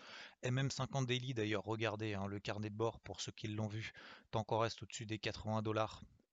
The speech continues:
euh, sur le Brent. Gros niveau de support qui succède à quoi ? Une tendance haussière depuis, en tout cas, la fin du mois d'août. Regardez bien dans le carnet de bord.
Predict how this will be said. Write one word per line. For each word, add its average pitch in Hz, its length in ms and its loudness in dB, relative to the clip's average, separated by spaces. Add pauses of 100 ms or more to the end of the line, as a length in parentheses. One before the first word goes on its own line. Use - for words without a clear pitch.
euh, 95 600 -2
sur - 180 -2
le 107 80 0
Brent. 110 400 -2 (580)
Gros 123 300 2
niveau 120 260 4
de - 60 -4
support - 640 2 (180)
qui - 140 -6
succède 117 400 -2
à 107 80 2
quoi ? 120 400 0
Une 120 160 0
tendance 110 340 -2
haussière 117 320 -2
depuis, 107 320 -6
en 104 60 -2
tout - 120 -10
cas, 117 140 -2
la 107 80 -2
fin 117 160 -4
du 107 100 -4
mois 113 140 0
d'août. 110 220 -6 (1200)
Regardez 104 320 -2
bien 107 140 0
dans 104 100 2
le 98 60 -2
carnet 98 220 -6
de 101 80 -4
bord. 101 200 -2